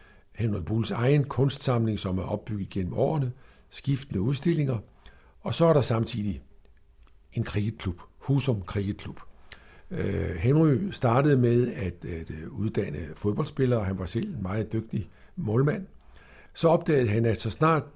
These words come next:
de nåede et vist niveau, de fra den danske ungdomsforening, så kom tyskerne og lokkede dem med, med specielt gode tilbud. Så gik han over til håndbold, så skete der præcis det samme. Og det sidste nåede han frem til, at han måtte tage et spil,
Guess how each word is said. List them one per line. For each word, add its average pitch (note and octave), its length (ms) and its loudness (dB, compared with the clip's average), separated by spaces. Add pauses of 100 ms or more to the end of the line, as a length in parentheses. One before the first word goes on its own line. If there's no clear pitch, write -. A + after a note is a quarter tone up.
de C3 120 2
nåede C3+ 360 6
et A#2+ 100 0
vist C3+ 240 0
niveau, D3+ 380 8 (380)
de B2+ 240 2
fra G2+ 400 -2
den G2+ 100 0
danske G#2+ 440 0 (220)
ungdomsforening, A#2+ 640 0 (580)
så - 160 -2
kom C3+ 200 2
tyskerne C3 460 0
og C3 140 -2
lokkede A2+ 340 4
dem G#2 180 0
med, F#2+ 300 0 (280)
med A2+ 80 -2
specielt - 440 -2
gode G#2 200 -2
tilbud. F2+ 300 -8 (720)
Så D3+ 140 0
gik D#3 180 2
han D#3 100 6
over C3+ 140 4
til A#2+ 120 2
håndbold, B2+ 380 0 (380)
så B2+ 140 -6
skete B2+ 240 -2
der B2 80 -2
præcis G2+ 400 -4
det - 120 -10
samme. C#2+ 240 -8 (460)
Og - 100 -6
det A#2+ 100 0
sidste F3 260 6
nåede C#3+ 180 8
han A#2 80 4
frem D3 240 4
til, C3+ 200 0
at B2+ 100 -6
han B2 100 4
måtte B2 180 2
tage D#3+ 160 2
et C3 80 -2
spil, C#3 320 0